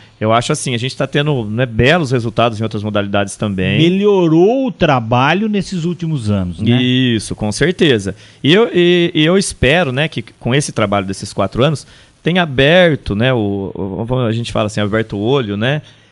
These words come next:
Speaker 1: de, de empresários, de pessoas interessadas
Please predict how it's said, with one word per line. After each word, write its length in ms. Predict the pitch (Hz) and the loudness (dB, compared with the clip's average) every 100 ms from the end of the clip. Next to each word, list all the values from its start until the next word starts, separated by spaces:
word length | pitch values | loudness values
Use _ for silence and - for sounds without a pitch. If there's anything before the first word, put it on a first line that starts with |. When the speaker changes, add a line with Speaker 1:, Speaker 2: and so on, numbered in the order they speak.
| _ | _
Speaker 1:
de, 460 | 117 120 190 220 180 135 | -8 -2 0 0 -2 -8
de 1080 | 117 135 185 185 175 165 151 147 135 78 - | -6 0 2 2 2 2 2 2 0 -4 -4
empresários, 920 | 147 - 185 156 156 160 160 151 139 | 0 0 0 2 2 4 2 0 -4
de 80 | 143 | -4
pessoas 360 | 156 156 156 | -4 -2 -2
interessadas 1160 | 170 170 175 170 - 151 151 175 165 170 165 | -2 0 0 0 0 0 2 2 2 -2 -2